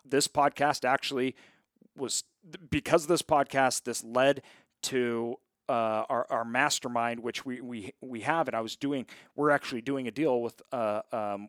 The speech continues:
one of the guys in, in our mastermind, which, you know, I'm trying to think, but his podcast is like, we, we, he, we had him <laughs> on the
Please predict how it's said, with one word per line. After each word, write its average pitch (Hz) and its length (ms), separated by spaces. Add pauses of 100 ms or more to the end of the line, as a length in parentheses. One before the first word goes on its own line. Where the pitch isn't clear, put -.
one 135 100
of 135 60
the 123 40
guys 117 280
in, 110 100 (400)
in 110 480 (100)
our 107 400 (140)
mastermind, 120 640 (260)
which, - 220 (300)
you 98 80
know, 87 100
I'm 69 160
trying - 220
to - 60
think, 123 280
but - 140
his 127 220
podcast - 640
is - 140
like, 85 180 (400)
we, 123 140
we, 123 200
he, 110 180
we 120 140
had 117 160
him 113 160
<laughs> - 20
on - 120
the 131 120